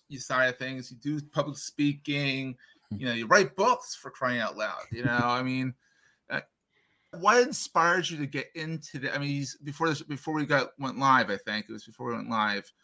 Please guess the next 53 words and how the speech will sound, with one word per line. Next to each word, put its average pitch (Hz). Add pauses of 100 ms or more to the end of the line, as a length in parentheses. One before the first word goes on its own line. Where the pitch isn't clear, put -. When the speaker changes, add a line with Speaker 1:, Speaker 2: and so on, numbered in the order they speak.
(380)
Speaker 1:
you 143
were 135
saying 156
you 143
had 135
a, 123
you 143
went 127
into 120
radio 143
because 110
you 127
did, 135
you 147
know, 107
you 117
had, 135
you 151
actually 156
had, 139
a, 139
you 139
said 139
you 143
had 135
a, 104
actually 131
auditioned 143
to - (240)
read 131
your 113
own 127
book 123
on 107
Audible. 104 (140)
Speaker 2:
<laughs> - (240)
Speaker 1:
And 175
you 139
had 143
Speaker 2:
Yeah. 147
Speaker 1:
to, 139
you 151
had 147
to 147
say, 160
"Look, 156
I 139
have 127
a 127
radio 135
background." 98
Like, 98 (400)
Speaker 2:
Yeah. 82